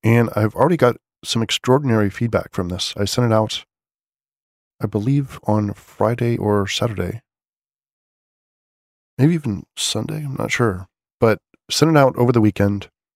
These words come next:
and have got tons of great responses. Really appreciate that. But it's a new essay on why using L L Ms to back ourselves up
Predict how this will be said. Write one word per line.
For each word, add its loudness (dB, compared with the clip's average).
and 2
have -4
got 4
tons 2
of -2
great 0
responses. -4
Really 4
appreciate -4
that. -8
But 4
it's -2
a 4
new 6
essay 4
on -2
why 4
using 2
L 2
L 4
Ms -2
to 4
back 0
ourselves 2
up 0